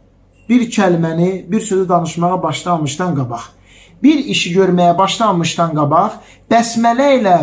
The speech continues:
başlamaq müstəhəbdir, bəyənilir. Yəni, sənə savab və mükafat vardır. Və müəllif burada bir qisim əməllər qeyd edir ki, insan ona bəsmələ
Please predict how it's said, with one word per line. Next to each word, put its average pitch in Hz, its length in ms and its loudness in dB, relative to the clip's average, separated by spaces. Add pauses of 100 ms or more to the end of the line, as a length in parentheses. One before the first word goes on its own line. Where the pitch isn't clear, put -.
(120)
başlamaq 202 720 0
müstəhəbdir, 160 800 2
bəyənilir. 175 560 0 (220)
Yəni, 277 260 2
sənə 254 260 0
savab 226 400 2
və 202 100 -2
mükafat 156 560 -2
vardır. - 360 -20 (1400)
Və 208 120 -2
müəllif 302 560 0
burada 185 380 2 (800)
bir 285 260 4 (160)
qisim 190 400 -2
əməllər 180 640 0
qeyd 175 320 2
edir 185 260 -6
ki, 202 200 -6 (800)
insan 185 760 -4
ona 185 520 0 (360)
bəsmələ 208 560 0